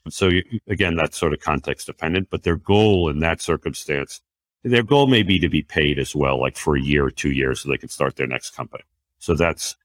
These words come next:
they negotiate a back end separation agreement if they haven't done it on the front end. Or if they have an employment agreement, they go and they talk with the board and they say, "It's time for me to move on.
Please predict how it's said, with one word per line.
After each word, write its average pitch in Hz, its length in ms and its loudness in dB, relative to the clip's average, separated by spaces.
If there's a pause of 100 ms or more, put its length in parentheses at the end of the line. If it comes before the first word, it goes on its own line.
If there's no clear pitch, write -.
they 85 100 0
negotiate 87 840 0
a 78 80 -8
back 82 340 0
end 76 220 0
separation 73 580 -2
agreement 69 360 -4
if 67 100 -8
they 71 80 -6
haven't 69 320 -6
done 69 120 -6
it 67 80 -6
on 67 120 -4
the 65 80 -8
front 65 260 -8
end. 87 220 -6 (300)
Or 120 100 4
if 113 80 -2
they 127 80 4
have 120 100 2
an 117 80 4
employment 120 460 4
agreement, 82 380 0
they 80 100 4
go 82 340 4
and 78 100 2
they 76 80 2
talk 76 280 -2
with 73 100 -8
the 73 80 -6
board 73 360 -2 (280)
and 80 160 -4
they 80 80 4
say, 82 260 0
"It's - 140 -6
time 104 200 0
for 98 120 -2
me 87 140 4
to 82 80 4
move 78 240 2
on. 76 320 2